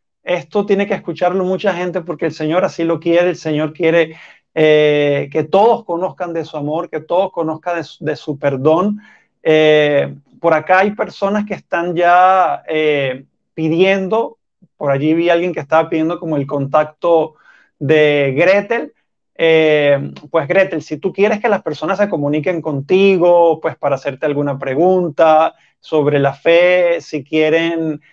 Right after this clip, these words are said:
eh, obviamente, pues, también tu contacto, pues, para invitarte a, a otro espacio católico, pues, para que también cuentes tu testimonio.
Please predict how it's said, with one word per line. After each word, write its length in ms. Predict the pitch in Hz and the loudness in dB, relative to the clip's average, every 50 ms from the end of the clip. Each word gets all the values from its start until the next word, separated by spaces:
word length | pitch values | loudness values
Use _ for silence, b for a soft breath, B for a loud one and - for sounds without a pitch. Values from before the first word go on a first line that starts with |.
| b b _ | b b _
eh, 440 | - 156 151 151 151 147 147 143 143 147 | 0 2 2 4 4 4 4 2 4 4
obviamente, 400 | 151 165 170 170 165 156 147 131 | 4 4 2 2 0 -2 -4 -6
pues, 160 | - 156 139 | -6 -6 -4
también 340 | - 143 143 139 147 151 147 | -2 -2 0 0 0 0 -2
tu 120 | 175 170 | -2 -4
contacto, 540 | - 160 143 135 139 156 143 139 - 165 139 | -4 -4 -4 -2 0 -2 -2 -2 -4 -8 -6
pues, 220 | 147 156 139 135 | -4 -6 -6 -4
para 600 | - - 143 139 143 139 135 135 131 127 127 135 | -2 0 2 4 4 4 4 4 4 2 0 0
invitarte 840 | 135 139 139 143 139 - - 151 147 156 160 156 - - 165 156 151 | -2 -2 -2 -2 -2 0 0 2 2 2 2 0 -2 -2 0 2 4
a, 180 | 151 143 135 131 | 4 4 2 2
a 320 | 135 143 143 139 135 139 | 0 0 0 2 2 2
otro 220 | 139 139 143 147 | 2 0 -4 -10
espacio 420 | 143 - - - 147 143 - 156 143 | -10 -6 -2 -2 -2 -2 -2 -6 -6
católico, 560 | - 139 139 - 143 143 147 151 143 160 151 | -6 -6 -4 0 0 0 0 0 -2 -4 -4
pues, 160 | - 160 - | -4 -6 -6
para 220 | - - 135 143 151 | -4 -4 -4 -4 -4
que 120 | - 139 | -8 -8
también 380 | - 147 143 131 135 139 147 143 | -8 -6 -4 -2 0 0 0 0
cuentes 460 | 143 151 147 143 143 170 156 139 135 b b b b b b | 0 0 0 0 0 -2 -2 -4 -6 b b b b b b
tu 140 | - 160 147 | -2 -2 0
testimonio. 1040 | 127 160 147 - _ - 147 143 160 175 190 202 214 208 190 196 196 196 185 185 | 0 -2 -4 -4 _ -2 0 2 4 4 4 4 4 2 2 2 0 -2 -4 -4